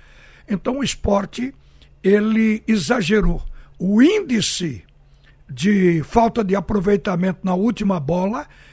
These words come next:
ele foi mais alto no jogo de ontem do que nas outras partidas. Então isso levou o Sport a ficar com um a zero. Mas em termos de bola, o time do Sport deu uma resposta esmagadora,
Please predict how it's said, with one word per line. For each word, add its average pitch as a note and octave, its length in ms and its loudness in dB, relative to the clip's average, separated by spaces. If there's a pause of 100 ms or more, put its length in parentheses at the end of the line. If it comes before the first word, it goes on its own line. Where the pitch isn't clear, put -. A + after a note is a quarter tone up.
ele G#3 200 4
foi A3+ 240 -2
mais F#3+ 460 0
alto G#3+ 360 -4
no F3 140 -2
jogo E3 360 -4
de D#3+ 100 -2
ontem G3 360 -2
do G#3+ 100 -4
que A#3+ 140 -4
nas G#3 240 -2
outras G3+ 320 -4
partidas. G#3+ 800 -4 (560)
Então G#3+ 420 2
isso B3 340 2
levou F#3+ 420 0
o D#3+ 40 -6
Sport - 420 -4
a F#3 60 0
ficar - 360 -4
com - 160 -2
um B3+ 140 0
a B3 60 2
zero. F#3 440 2 (360)
Mas F#3+ 280 0
em G#3 120 2
termos G#3 520 2
de D3+ 140 -6
bola, D#3 600 -2 (260)
o A#3 120 0
time A#3+ 280 -2
do F3+ 120 -2
Sport G#3 440 -6
deu F3+ 280 2
uma G3+ 180 -2
resposta F3 1000 -4 (220)
esmagadora, F3 1120 0